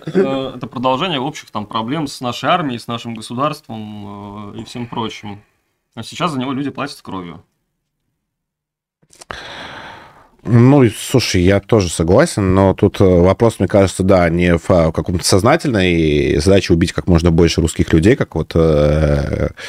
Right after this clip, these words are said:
Speaker 2: господин Бульба об этом писал, а вопрос компетентности просто управления
Speaker 1: А.
Speaker 2: на высоком уровне, в первую очередь. А оно, как мы заметили, все, э, крайне невысокое. Друзья, я сейчас, э, отвечу на еще пару, а, донатов. У нас несколько есть тем,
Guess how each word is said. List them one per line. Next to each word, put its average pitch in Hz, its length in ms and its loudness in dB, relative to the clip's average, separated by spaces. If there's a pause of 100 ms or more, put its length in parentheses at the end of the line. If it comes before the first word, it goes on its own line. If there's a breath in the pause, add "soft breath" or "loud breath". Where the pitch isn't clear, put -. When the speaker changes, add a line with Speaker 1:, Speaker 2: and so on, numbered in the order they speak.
(220 loud breath)
Speaker 2:
господин 90 340 4
Бульба 85 260 4
об 80 100 -2
этом 80 160 2
писал, 76 400 2
а 80 1300 2
вопрос 82 260 0
компетентности 85 720 -2
просто 78 340 -2
управления 76 560 0
Speaker 1:
А. 80 60 0
Speaker 2:
на 80 80 4
высоком 78 420 2
уровне, 76 260 0
в - 40 -20
первую 78 260 2
очередь. - 340 -2 (400 loud breath)
А 101 200 4
оно, 156 140 6
как - 140 2
мы 139 120 4
заметили, 143 540 6
все, 135 500 4 (140)
э, 107 680 8
крайне 160 440 6
невысокое. 110 1200 2 (400 loud breath)
Друзья, 135 160 6
я 143 60 6
сейчас, 110 160 0
э, 127 260 6
отвечу 113 380 2
на 101 480 6 (340 soft breath)
еще - 240 0
пару, 123 140 2
а, 104 260 2
донатов. 170 300 2
У 101 60 2
нас 117 220 2
несколько 110 280 0
есть 90 180 -2
тем, 175 220 2